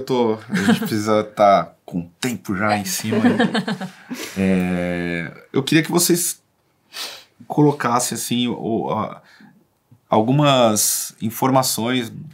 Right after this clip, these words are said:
Speaker 1: da onde as pessoas, o que vocês indicam pras pessoas buscarem, é, se tá, sei lá, mais com sentimento suicida, ou, eu acho que nesse primeiro momento a gente, obviamente, tá discutindo o,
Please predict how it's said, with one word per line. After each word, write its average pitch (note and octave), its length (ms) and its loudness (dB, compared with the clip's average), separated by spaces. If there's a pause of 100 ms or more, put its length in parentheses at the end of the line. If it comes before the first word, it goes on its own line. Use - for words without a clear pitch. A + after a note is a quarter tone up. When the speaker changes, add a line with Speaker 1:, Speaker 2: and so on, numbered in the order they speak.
(240)
Speaker 1:
da F#2 100 4
onde C3 180 4
as C3 80 -2
pessoas, - 420 -8 (840)
o - 60 -20
que - 80 -2
vocês D3 300 6
indicam C3 500 4
pras A2+ 180 -8
pessoas G#2+ 320 -6
buscarem, G2+ 1160 2
é, E2+ 800 -8 (260)
se - 200 -6
tá, G#2 280 2 (360)
sei - 180 -8
lá, F#2 140 -4 (600)
mais G2 220 -2
com F#2+ 180 -8
sentimento F2 440 -10
suicida, F2+ 880 -6
ou, G#2+ 340 -4 (280)
eu A#2+ 100 6
acho B2+ 160 2
que C3+ 300 -4
nesse C3 280 0
primeiro C#3 280 0
momento B2 480 2
a G#2+ 40 0
gente, G#2+ 220 -4
obviamente, G#2+ 680 -2 (720)
tá G#2 100 4
discutindo G#2 540 -4
o, F#2+ 340 -4